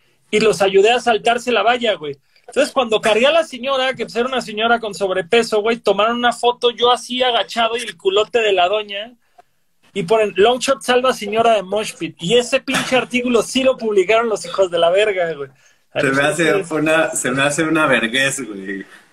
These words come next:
Speaker 1: que dices como, güey, las rolas, güey.
Speaker 2: ¿De qué, de qué medio es?
Speaker 1: Playlist Magazine. Que
Speaker 2: Puto genio, el editor de Playlist Magazine.
Speaker 1: que dices, compartir una rola de Longshot no deja tantos plays, güey, como compartir a Longshot cargando a una señora, güey.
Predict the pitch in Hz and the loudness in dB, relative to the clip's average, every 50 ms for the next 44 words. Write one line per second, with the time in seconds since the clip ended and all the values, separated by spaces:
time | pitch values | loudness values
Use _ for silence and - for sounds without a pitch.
0 | _ - - 175 180 208 175 202 247 220 - - 226 208 196 190 180 220 240 247 | _ 0 4 4 4 4 4 2 0 0 2 0 2 4 4 4 6 6 6 6
1 | 240 240 226 208 185 180 185 185 185 202 220 233 240 262 254 247 240 233 240 254 | 4 4 0 -4 -2 2 2 2 2 4 2 4 4 4 4 2 0 0 4 4
2 | 254 262 254 254 170 170 165 170 - - 160 156 156 180 185 190 196 208 202 214 | 4 4 4 2 0 -2 -2 2 2 2 2 2 0 0 0 2 2 0 2 2
3 | 202 185 185 196 214 262 269 - - - _ _ _ _ - 160 151 135 190 208 | 2 2 4 4 2 2 0 -2 -8 -14 _ _ _ _ -18 -16 -10 -2 0 2
4 | 214 226 233 233 233 - - 202 208 208 202 180 170 - 160 143 139 131 131 - | 2 4 4 2 2 0 -2 -2 0 2 2 2 0 0 -8 -8 -8 -10 -12 -16
5 | - - _ _ _ _ - - _ _ _ _ _ _ _ _ _ _ - - | -20 -20 _ _ _ _ -20 -20 _ _ _ _ _ _ _ _ _ _ -16 -6
6 | - 151 147 - - 127 - 131 143 139 - - - 135 135 131 127 120 117 110 | -4 -4 -4 -4 -6 -6 -2 0 0 0 0 0 -2 -2 -2 -2 -4 -4 -4 -4
7 | 110 110 110 110 - - 127 127 131 139 131 - 135 131 123 131 147 156 135 - | -4 -4 -4 -4 -4 0 0 0 0 -2 -4 -4 -2 -2 0 0 0 0 -2 0
8 | 123 123 127 123 123 117 - 170 170 175 170 190 202 170 180 196 185 175 180 180 | 0 0 0 0 0 0 2 2 2 2 2 0 0 2 2 0 2 2 0 2
9 | 196 233 247 240 226 202 185 220 233 233 233 226 208 196 202 214 226 233 226 240 | 2 0 2 4 2 2 4 4 4 4 4 4 2 2 0 -2 -4 -8 -10 -10
10 | 233 233 220 220 220 214 - 220 190 170 - 196 208 202 214 208 180 - - 196 | -10 -8 -6 -4 -4 -4 -2 -4 -4 -2 -2 -4 -4 -4 -8 -10 -10 -8 -2 0
11 | 190 196 202 202 220 220 208 202 180 165 156 160 156 151 156 160 151 180 190 190 | 2 2 2 0 0 -4 -4 -4 -8 -10 -12 -14 -6 -4 -4 -2 0 2 2 2
12 | 185 185 185 196 190 - 196 180 165 165 151 151 160 170 180 175 170 156 - 147 | 2 -2 -6 -8 -6 -8 -8 -4 -2 -2 0 0 -2 -2 -2 -4 -6 -6 -6 -12
13 | 139 143 147 151 151 147 135 127 - - - - | -12 -8 -2 0 2 2 2 0 -2 -8 -20 -20